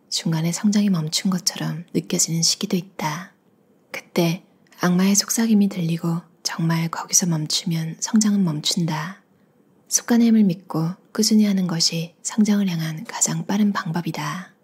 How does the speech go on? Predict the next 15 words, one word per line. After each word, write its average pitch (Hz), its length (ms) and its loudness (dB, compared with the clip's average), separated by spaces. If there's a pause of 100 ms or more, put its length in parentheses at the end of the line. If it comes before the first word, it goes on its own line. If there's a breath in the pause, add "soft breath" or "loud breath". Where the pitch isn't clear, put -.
(540)
인생을 185 400 2
좌우하는 185 480 0
것은 170 560 -2
결정 175 400 -2
능력이다. 165 800 -4 (600)
스스로 220 400 2
결정하고 170 680 -2 (220)
행동하는 202 420 4
습관을 185 360 -2
만든다. 165 760 -4 (560)
자신과의 190 560 2
약속을 165 460 -4
지켰다는 175 600 -2
성취감이 202 520 0
쌓여야 185 600 -2